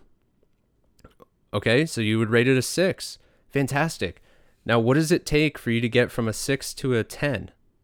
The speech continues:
Or from a six to a nine, if nine is your goal, why not go for ten? But if it's from a six to a nine, maybe it's one date night that you have with your spouse each month. That's fantastic.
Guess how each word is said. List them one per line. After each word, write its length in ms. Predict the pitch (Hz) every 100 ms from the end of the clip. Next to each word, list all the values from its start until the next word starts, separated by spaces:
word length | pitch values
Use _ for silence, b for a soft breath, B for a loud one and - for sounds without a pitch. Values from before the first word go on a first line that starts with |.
| _ -
Or 200 | 117 120
from 200 | - 120
a 40 |
six 340 | 113 - 139 -
to 160 | 135
a 60 | 113
nine, 420 | 101 110 104 107 -
if 260 | 110 -
nine 220 | 101 98 95
is 160 | 92
your 80 | 95
goal, 340 | - 90 110 139
why 100 | 151
not 160 | 151 151
go 80 |
for 140 | 156 165
ten? 220 | 175 - - b b b b b b _ -
But 100 | 135
if 100 | 131
it's 140 | 147
from 180 | - 160
a 80 | 143
six 320 | - 151 -
to 120 | -
a 80 | 123
nine, 380 | 110 131 127 113 _ _ _ -
maybe 180 | 147 170
it's 140 | 160
one 300 | 123 120 147
date 240 | 131 127 123
night 220 | 127 117
that 80 | 117
you 140 | 110
have 180 | 120 117
with 120 | 120
your 80 | 113
spouse 400 | - 104 107 - -
each 240 | 120 -
month. 440 | 104 95 85 - - - _ _ _ _ -
That's 180 | 135 -
fantastic. 760 | 208 220 233 285 - 90 -